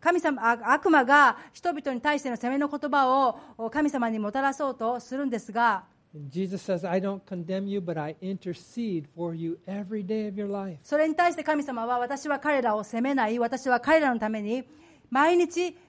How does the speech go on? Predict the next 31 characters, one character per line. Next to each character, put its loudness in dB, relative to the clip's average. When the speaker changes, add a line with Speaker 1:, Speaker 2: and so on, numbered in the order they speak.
Speaker 1:
取 0
り 2
な 4
し -8
て 0
祈 4
っ 2
て 4
い 6
る」 2
と 4
お 4
っ 2
し -8
ゃ 2
る -2
ん -6
で -8
す -12
ね。 -4
Speaker 2:
And -2
our 0
Father -2
in -4
heaven -4
says, -6
"I -4
have -4
nothing -2
against -6
you." 0